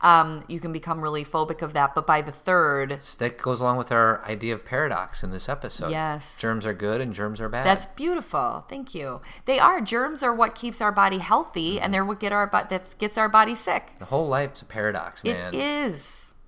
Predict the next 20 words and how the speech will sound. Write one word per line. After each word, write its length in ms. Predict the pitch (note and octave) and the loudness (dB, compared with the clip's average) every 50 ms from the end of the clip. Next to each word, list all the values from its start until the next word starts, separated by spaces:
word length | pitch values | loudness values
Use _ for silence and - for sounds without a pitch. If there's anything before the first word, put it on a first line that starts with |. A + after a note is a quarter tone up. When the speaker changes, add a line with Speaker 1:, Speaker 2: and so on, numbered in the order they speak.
| - - - | -20 -6 0
Speaker 1:
I, 360 | - G3 G3+ - - D3+ B2 - - F#3+ | 0 0 0 0 -6 -10 -10 -10 -10 0
light 240 | F#3+ G#3 A3 A3+ G#3 | 4 4 4 4 2
and 100 | G3 F#3 | -2 0
dark 260 | F3 D#3 B2+ - - | 0 0 -2 -2 -8
just 180 | - D3+ - | -12 -10 -6
comes 220 | - D#3 D3+ D3 - | -4 -4 -4 -4 -6
to 80 | - - | -12 -10
me 120 | D3+ C#3 | -8 -4
all 120 | C#3 C3+ B2+ | -4 -4 -4
the 60 | B2+ | -6
time. 220 | - - G2 G2 | -6 -10 -6 -4
Light 160 | C3+ A3 B3 | -2 -2 -2
and 80 | A#3+ G3+ | -4 -6
dark, 200 | D#3+ A2+ F#2 - | -6 -6 -4 -2
light 140 | G3 G#3 - | -4 -4 -4
and 80 | G3 | -4
dark. 220 | D#3 C#3+ G#2+ F2+ - | -4 -4 -4 -4 -2
Speaker 2:
One 320 | A2 A#2 A#2+ A2+ G#2+ A2 - | -2 -2 -2 -4 -8 -10 -6
big 300 | - A2 G#2+ G2+ G2 - | -6 -4 -4 -6 -8 -12
contradiction. 680 | - - G#2 G2 F#2+ - F#2+ F#2+ F#2+ - - - D#2+ D2 | -10 -8 -6 -6 -6 -8 -10 -10 -10 -10 -12 -14 -16 -16